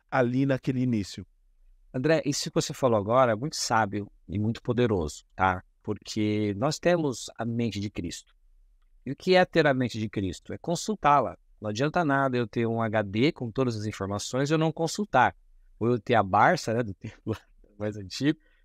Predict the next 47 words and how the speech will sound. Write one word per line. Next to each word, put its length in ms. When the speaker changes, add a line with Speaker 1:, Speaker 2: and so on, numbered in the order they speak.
Speaker 2:
e 60
não 160
Speaker 1:
O 60
chat 340
G 140
P 180
T, 260
né? 260
Speaker 2:
chat 380
G 140
P 160
T 220
agora, 600
então 1000
a 60
gente 140
pode 140
estar 80
falando 140
de 60
tecnologia, 420
é 20
um 20
assunto 200
que 80
eu 60
adoro, 400
é, 240
mas 160
olha 100
que 80
interessante, 640
né? 300
É, 640
aquela, 320
aquela 400
foi 200
uma 180
das 240
experiências 720
que 100
marcaram 560
a 40
minha 200
vida 200
pra 180
entender 580